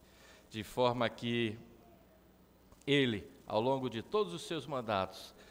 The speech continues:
tem se dedicado a resolver os interesses de todo o povo recifense. Almir,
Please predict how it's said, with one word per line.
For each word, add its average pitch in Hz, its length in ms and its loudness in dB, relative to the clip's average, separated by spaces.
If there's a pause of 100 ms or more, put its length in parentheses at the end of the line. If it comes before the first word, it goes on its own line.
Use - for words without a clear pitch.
(140)
tem 127 160 0
se - 160 -8
dedicado 117 640 4
a 107 60 2
resolver 110 480 0
os 104 100 -2
interesses 107 580 -2
de 92 140 -8
todo 143 300 -2
o 120 40 -4
povo 117 360 8
recifense. 104 800 -4 (480)
Almir, 120 500 4